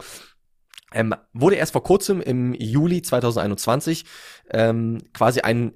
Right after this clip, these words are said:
sehr großes Review veröffentlicht mit dem Namen Ketogenic Diets,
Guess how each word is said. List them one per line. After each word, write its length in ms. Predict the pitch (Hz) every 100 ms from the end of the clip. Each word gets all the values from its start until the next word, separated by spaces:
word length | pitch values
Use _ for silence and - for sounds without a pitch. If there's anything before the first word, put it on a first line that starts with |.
| -
sehr 240 | 110 143
großes 340 | 156 143 113 104
Review 480 | 131 180 160 175 156
veröffentlicht 720 | 139 139 160 147 165 - - - - -
mit 180 | 117 117
dem 80 |
Namen 340 | 110 113 123 -
Ketogenic 500 | 175 151 117 104 -
Diets, 520 | 107 151 185 - -